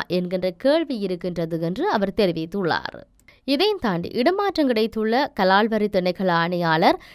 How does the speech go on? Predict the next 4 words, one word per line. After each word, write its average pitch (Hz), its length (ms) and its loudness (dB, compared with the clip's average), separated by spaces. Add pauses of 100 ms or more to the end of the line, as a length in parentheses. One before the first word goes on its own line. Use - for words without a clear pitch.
(100)
இடம் 277 580 2
மாற்றத்தில் 247 760 2
செல்லாமல் 233 760 2 (120)
மதுபான 294 440 2